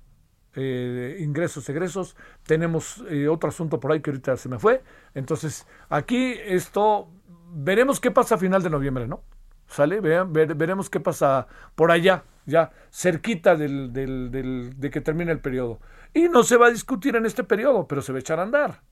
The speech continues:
O sea, y ya será el año que, este, el año que, que viene, eh, cuando inicie el periodo, o si hay extraordinario, alguna cosa así, lo dudo, pero por ahí puede ser a partir de febrero. Bueno, ahí ter-, cerramos con ese segundo asunto. Tercer asunto que le quiero plantear,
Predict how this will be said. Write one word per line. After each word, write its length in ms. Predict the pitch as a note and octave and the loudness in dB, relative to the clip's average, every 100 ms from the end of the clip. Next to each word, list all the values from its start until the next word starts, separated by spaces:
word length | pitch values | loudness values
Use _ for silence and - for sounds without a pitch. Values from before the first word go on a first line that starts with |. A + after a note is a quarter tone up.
| _ | _
O 100 | - | -14
sea, 240 | A#2+ D3+ B2+ | -6 -2 -2
y 100 | A#2 | 0
ya 160 | C#3+ | -2
será 400 | D3 D#3 D#3 E3+ - - - | -2 0 0 0 -4 -20 -16
el 180 | C3+ C3+ | -8 -2
año 240 | D3+ D#3 D3+ | -2 -2 -6
que, 500 | C3+ B2+ B2 B2+ D#3+ | -8 -8 -8 -10 -12
este, 600 | - - B2 A2+ A2 - _ _ | -16 -10 -10 -8 -10 -14 _ _
el 120 | - C#3+ | -8 -4
año 180 | D#3 | -4
que, 460 | - C3 A#2+ A2+ A2+ | -4 -4 -4 -6 -10
que 120 | - C#3 | -8 -4
viene, 420 | D#3+ F3+ G3 G3 | -2 -2 -4 -8
eh, 500 | C3+ B2 A#2+ A#2+ B2+ | -10 -8 -8 -10 -12
cuando 260 | C3+ C3+ C3+ | -8 -6 -4
inicie 220 | D3 D#3 | -4 -4
el 80 | D3 | -4
periodo, 500 | F3 E3 D#3+ F3+ G#3 | 0 2 2 0 -4
o 100 | - | -10
si 160 | A#2+ C3+ | -8 -4
hay 140 | C3 | -4
extraordinario, 720 | B2+ - A#2+ A#2 A#2+ F#3 F3+ A#2+ | -6 -6 -8 -6 -6 -4 -2 -4
alguna 240 | A#2+ C3+ | -4 -8
cosa 180 | - E3+ | -8 -6
así, 220 | F3 G3 - - | -6 -8 -10 -10
lo 160 | C3 C#3+ | -4 -2
dudo, 320 | F#3+ G#3 A3 | 0 0 -2
pero 200 | C3+ A#2 | -6 -6
por 160 | C3+ | -2
ahí 60 | D3 | -2
puede 180 | D3 D3 | -2 -4
ser 140 | D3+ | -2
a 80 | C#3 | -2
partir 280 | B2 A2+ D3 | -2 -2 -2
de 80 | C3+ | -2
febrero. 360 | A#2 G2+ G2 - - - - | -6 -8 -8 -6 -6 -8 -6
Bueno, 220 | A2+ A2+ - - - - - - | -4 -4 -6 -10 -10 -10 -12 -2
ahí 140 | C#3 D#3 | 4 4
ter-, 200 | F3 E3 | 4 0
cerramos 400 | D#3 D#3+ E3+ - | 0 0 0 -6
con 160 | B2+ | -8
ese 180 | C3+ C3+ | -8 -8
segundo 440 | B2+ B2 A#2+ C3+ D3 | -10 -8 -8 -6 -6
asunto. 340 | - E3+ - - - - - - - - | -6 -8 -10 -6 -4 -4 -6 -8 -12 2
Tercer 320 | G3+ G3+ C4 | 4 8 6
asunto 380 | B3 A#3+ G#3 - | 6 2 2 2
que 100 | E3 | 2
le 100 | D3+ | 4
quiero 200 | F3 D#3 | 4 6
plantear, 380 | D#3+ D#3 E3+ | 4 4 2